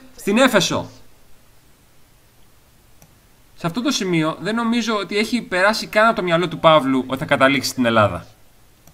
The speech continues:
Σκοπός του είναι να πάει στην Ασία, στη Μικρά Ασία, μάλλον στην Έφεσο. Οπότε έχουμε την ομάδα που λέει, «Ωραία, λοιπόν,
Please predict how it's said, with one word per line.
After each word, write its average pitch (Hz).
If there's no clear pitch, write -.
Σκοπός 185
του 381
είναι 202
να 196
πάει 269
στην -
Ασία, 175
στη -
Μικρά 151
Ασία, 170
μάλλον 180
στην 180
Έφεσο. 156
Οπότε 180
έχουμε 202
την 170
ομάδα 208
που 170
λέει, 202
«Ωραία, 185
λοιπόν, 170